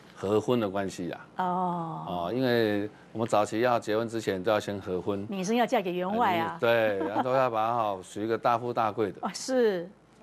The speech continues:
Speaker 1: 啊，如果八字能改，人就不必修行了，世间也就没有因果了。
Speaker 2: 哇。
Speaker 1: 所以早期会有改八字的这样的一个，这个，这个习惯哦，其实很多是因为是为要合婚而用的，
Speaker 2: 嗯哼。
Speaker 1: 因为不想让自己的八字，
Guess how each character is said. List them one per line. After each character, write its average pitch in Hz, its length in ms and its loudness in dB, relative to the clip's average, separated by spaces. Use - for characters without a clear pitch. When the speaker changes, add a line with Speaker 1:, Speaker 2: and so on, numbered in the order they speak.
Speaker 1:
啊， 151 100 -2
如 156 80 0
果 131 100 4
八 139 220 2
字 151 140 -2
能 123 200 -2
改， 92 180 -2
人 95 200 -8
就 113 100 -4
不 87 120 -8
必 101 180 -6
修 90 200 -6
行 - 160 -16
了， 107 100 -14
世 143 200 -8
间 139 160 -2
也 113 120 2
就 113 140 0
没 113 160 0
有 92 160 -2
因 104 240 -4
果 58 260 -8
了。 - 100 -16
Speaker 2:
哇。 175 340 0
Speaker 1:
所 160 140 4
以 151 80 4
早 110 200 2
期 117 200 -2
会 147 80 4
有 135 100 4
改 98 180 -2
八 123 320 2
字 120 200 -4
的 101 160 0
这 113 220 0
样 107 160 -2
的 92 180 -2
一 98 140 -2
个， 85 440 -4
这 110 100 -4
个， 87 420 -2
这 113 40 -8
个 95 80 -4
习 92 320 -4
惯 104 240 2
哦， 82 160 -6
其 - 160 -12
实 101 260 -2
很 104 180 -4
多 120 200 2
是 117 240 -4
因 123 180 0
为 104 200 0
是 110 140 -6
为 104 220 2
要 101 220 2
合 - 380 -4
婚 107 200 2
而 92 160 -4
用 104 180 -2
的， 156 100 -14
Speaker 2:
嗯 185 160 -2
哼。 196 80 -2
Speaker 1:
因 185 60 -2
为 117 60 0
不 143 140 0
想 98 180 2
让 117 140 2
自 113 160 -4
己 92 80 -2
的 98 80 0
八 110 240 2
字， 92 240 -6